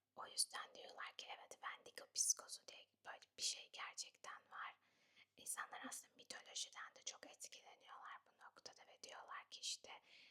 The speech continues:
bu adam bu Wendigo psikozuna yakalandı ve ailesini yok etti. Ee, sonra bu adamı idam ediyorlar. Şimdi bazı araştırmacılara göre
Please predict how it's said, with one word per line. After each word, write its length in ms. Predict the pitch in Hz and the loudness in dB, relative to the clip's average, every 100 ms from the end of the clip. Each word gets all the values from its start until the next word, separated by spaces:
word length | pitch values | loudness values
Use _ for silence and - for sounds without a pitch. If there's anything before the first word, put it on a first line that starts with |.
| - - | -8 4
bu 60 | |
adam 340 | - - - - | 4 4 -2 -4
bu 60 | - - | -10 -6
Wendigo 440 | - - - - - - | -4 -4 -6 -10 -10 -6
psikozuna 680 | - - - - - - | 2 2 2 -2 -2 -4
yakalandı 680 | - - - - - - - - | -10 -8 -6 -4 -4 -4 -8 -8
ve 40 | - - - | -6 -2 -2
ailesini 640 | - - - - - - - _ _ - | -2 2 0 0 -12 -20 -20 _ _ -10
yok 200 | - - | -6 -6
etti. 360 | - _ - - - _ _ _ _ - - - - - _ _ _ - | -6 _ -8 -8 -14 _ _ _ _ -20 -20 -20 -20 -20 _ _ _ -14
Ee, 280 | - - - | -10 -8 -4
sonra 320 | - - - - | -2 -2 -4 0
bu 60 | - | 2
adamı 380 | - - - - | 2 -2 -8 -12
idam 440 | - - - - - | -16 -8 -4 -4 -6
ediyorlar. 640 | - - - - - - - _ _ - | -12 -10 -8 -6 -6 -8 -12 _ _ -4
Şimdi 220 | - - | -4 2
bazı 320 | - 1077 - - | 4 6 4 -4
araştırmacılara 1000 | - - - - - - - - - - | -4 4 6 4 -6 -6 -4 -4 -6 -4
göre 240 | - | -4